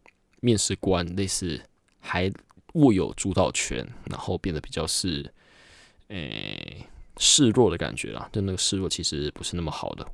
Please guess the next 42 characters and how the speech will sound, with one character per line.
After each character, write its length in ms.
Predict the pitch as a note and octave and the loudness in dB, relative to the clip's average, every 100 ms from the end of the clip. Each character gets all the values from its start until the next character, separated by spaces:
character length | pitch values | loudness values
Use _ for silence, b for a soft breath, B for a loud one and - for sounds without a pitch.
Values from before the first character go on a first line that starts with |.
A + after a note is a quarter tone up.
| - | -14
我 80 | - | -12
觉 100 | - | -10
得。 160 | - - _ _ _ _ _ _ _ _ - | -10 -12 _ _ _ _ _ _ _ _ -4
那 400 | - F2+ C2 E2 B B B B B B | 0 2 0 -2 B B B B B B
我 500 | A2 G#2 F2+ E2 C#2 | 2 4 6 4 4
在 340 | C#2+ A2 G#2 G2 | 2 0 2 2
明 180 | G2 G2+ | 0 0
天 140 | A2 | 2
又 80 | A2+ | 2
会 140 | - | 2
有 20 | - | 0
一 40 | |
个 60 | - | -2
新 140 | G2+ | -4
的 120 | G2 | -2
面 240 | F#2+ D#2+ - | -4 -4 -4
试， 300 | - - - | -4 -4 -6
所 180 | - F#2 | -8 -6
以 80 | D#2+ | -6
等 140 | - | -8
于 80 | - | -10
是 120 | - | -8
我 100 | E2 | -4
下 200 | - D#3 | 0 0
礼 100 | A2+ | 2
拜 160 | F#2+ D#2 | 2 2
我 120 | D2+ | 2
有 120 | F2 | 0
话 180 | - F#2+ | -2 -6
题 140 | - | -6
跟 120 | - E2+ | -10 -6
大 80 | E2 | -6
家 60 | |
分 220 | - D#2+ | -6 -10
享。 180 | - - - | -10 -12 -6
那 80 | B2 | -4
明 160 | A2 | -2
天 80 | A2+ | -2
要 80 | A#2 | 0
面 180 | A#2+ G2+ | 0 0
试 220 | G#2+ F#2 | 0 0
的 240 | E2 - | 0 -4